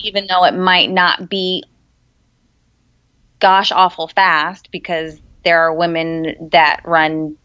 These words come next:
two oh one, two oh two, and can probably do my workout way faster than I can. But that's my V O two max range, and that's what I'm gonna work with.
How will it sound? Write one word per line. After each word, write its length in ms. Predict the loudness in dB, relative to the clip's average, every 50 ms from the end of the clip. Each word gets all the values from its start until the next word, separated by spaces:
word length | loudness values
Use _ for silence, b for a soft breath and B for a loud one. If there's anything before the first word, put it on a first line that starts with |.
| _ _ _ _ _ -10
two 220 | -6 -4 -2 2 2
oh 120 | 4 4 2
one, 800 | 4 4 4 4 4 4 2 0 0 -2 0 0 -2 -2 -4 -8 _ _ _ _ _ _ _ _ _ -4
two 220 | 0 4 6 6 6
oh 120 | 6 4
two, 440 | 2 0 0 4 4 6 6 4 4
and 420 | 4 2 2 2 0 -2 -4 -8 _ -20 _ _ -2
can 260 | 0 0 0 0 -2
probably 380 | 0 2 4 4 4 4 2
do 160 | 2 2 0 0
my 160 | 2 2 2
workout 640 | 2 0 0 0 2 2 4 4 4 4 2 0 _ _ _ _ _ _ _ _ _ _ -12
way 280 | -6 0 2 2 2 4
faster 460 | 2 2 2 2 -2 -4 -10 -8 -8
than 100 | -4 -4
I 140 | -4 -4 -6
can. 340 | -6 -8 -8 -6 -8 -10 -12 B B B B B B B B _ -18 -18 -18 _ _ 2
But 520 | 4 6 6 8 6 6 4 2 0 -8 _ _ _ _ _ _ _ _ _ -20 -20 _ 0
that's 440 | 2 2 2 2 0 -4 _ -10 -4
my 240 | 0 0 2 0 0
V 220 | -2 -2 0 0 2
O 100 | 0 0
two 240 | -2 -4 -8 -6
max 400 | -2 -2 0 0 -2 -4 -6 -8
range, 580 | -4 -2 -2 0 -2 -2 -2 -2 -4 -4 -4 -8 -10 _ -4
and 460 | -4 -2 -2 -2 -4 -4 -8 -10 -8 0
that's 320 | 2 2 2 2 0 -2 0
what 140 | 2 2
I'm 140 | 4 2 2
gonna 200 | 0 -2 -2 0
work 260 | 2 2 2 2 0
with. 300 | 0 2 4 4 2 2